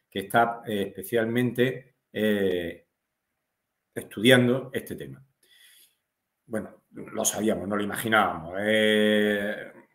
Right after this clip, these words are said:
daba lo justo para que gobernara Pedro Sánchez. Tezano, ya sabemos para quién rema. Quiero decir, mm, mm, todos nos imaginábamos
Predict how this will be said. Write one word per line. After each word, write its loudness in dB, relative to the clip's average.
daba 8
lo 8
justo 2
para 8
que 4
gobernara 4
Pedro 0
Sánchez. -12
Tezano, 2
ya 2
sabemos 0
para 6
quién 2
rema. -4
Quiero -2
decir, -8
mm, -6
mm, -12
todos 4
nos 4
imaginábamos 4